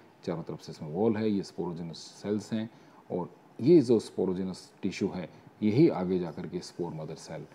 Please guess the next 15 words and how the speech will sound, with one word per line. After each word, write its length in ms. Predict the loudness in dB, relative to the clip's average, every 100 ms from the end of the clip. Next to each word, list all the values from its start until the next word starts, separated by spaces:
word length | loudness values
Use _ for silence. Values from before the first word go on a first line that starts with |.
| -20 -20 -10
का 100 | -8
निर्माण 380 | -6 -8 -8 -10 -18 -20 -8
करता 260 | -8 -8 -12
है। 160 | -14 -18 -20 -14 -8
और 160 | -6
इसमें 240 | -8 -8 0
देखिएगा 420 | 0 2 2 2
आप, 120 | -4
स्पोर 340 | -10 -4 -2 -2
मदर 220 | -6 -8
सेल 260 | -6 -4
ये 80 | -4
बनी 220 | -2 2
हुई 180 | 4 4
हैं। 200 | 4 2